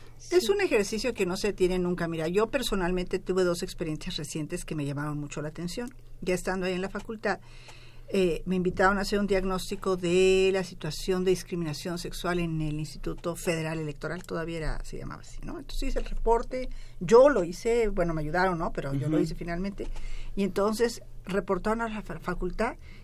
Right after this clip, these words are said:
Speaker 1: que había un plagio en mi texto. Y dije, "¿De plano? ¿Cómo a quién plagié o qué hice, no?". "Es que usted se refirió a ideas que tenía en otros textos que ya vimos que había publicado. Entonces usted se está autoplagiando,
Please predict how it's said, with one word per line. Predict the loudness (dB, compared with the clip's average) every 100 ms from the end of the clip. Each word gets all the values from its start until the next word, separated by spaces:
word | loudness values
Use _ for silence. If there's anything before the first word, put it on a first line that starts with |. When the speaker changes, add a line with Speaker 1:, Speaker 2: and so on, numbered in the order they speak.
| -2
Speaker 1:
que | 4
había | 4
un | 4
plagio | 6 6 6 0
en | -2
mi |
texto. | -4 -8 -8 -14 -14 -16 -16 -16 -14 -14 -10
Y |
dije, | -6 -4
"¿De | -4
plano? | -4 -4 -2 -2 -4 -6
¿Cómo | -4 -2
a | -2
quién | -2 -2
plagié | 0 -4 0 2
o | 2 2
qué | 0
hice, | 0 -4 -4
no?". | -6 -8 -12 -12 -2 8
"Es | 8 8
que | -2
usted | 0 4 4 2 -8 -12 -14 -14 -10 0
se | 2
refirió | 4 2 0 0 4 10 10 10 4 -2 -8 -10 -12 -2
a | 2 6
ideas | 8 10 10 10
que | 2 0
tenía | 0 0
en | 0
otros | 0 2 6 8
textos | 8 10 8 6 2 -4 -4 -4 -4 -2 0
que | 2 6
ya | 6
vimos | 6 2 0
que | 2
había | 2 2
publicado. | -2 -2 -4 -6 -8 -8 -4 -2 0
Entonces | 4 4 4 -2
usted | 2 2
se | 2
está | 0 -2 0
autoplagiando, | 0 0 -4 -4 -4 -4 -4 -8